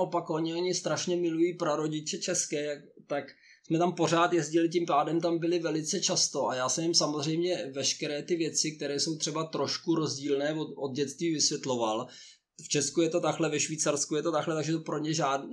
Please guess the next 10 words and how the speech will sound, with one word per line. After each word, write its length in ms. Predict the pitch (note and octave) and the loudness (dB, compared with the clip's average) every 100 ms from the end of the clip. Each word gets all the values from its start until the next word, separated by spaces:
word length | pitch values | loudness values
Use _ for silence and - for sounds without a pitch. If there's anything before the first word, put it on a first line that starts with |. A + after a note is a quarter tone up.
| D#3+ | -2
žádné 460 | C#3 C3 C#3 D#3 D3 | 0 0 -2 -4 -6
velké 480 | C3 C#3 C3+ D3 D3+ | -4 0 0 -2 -4
překvapení 720 | D#3 D3 C#3+ C#3 C#3 C#3 C3+ | -2 -4 -2 -2 -2 -6 -6
ani 200 | C#3 D#3 | -4 -4
nebylo. 400 | C#3+ B2+ A#2+ A2 - - - | -4 -4 -4 -6 -10 -16 -6
Co 120 | - | 0
mě 140 | D3 F3+ | 2 4
spíš 220 | - G#3 | 2 2
naopak 400 | F#3+ E3 E3 F#3+ - | 2 2 2 0 -2
překvapilo, 1040 | - - F3 D#3+ D#3 - D3 B2 A2+ G#2 | 0 2 2 0 0 0 0 0 0 -2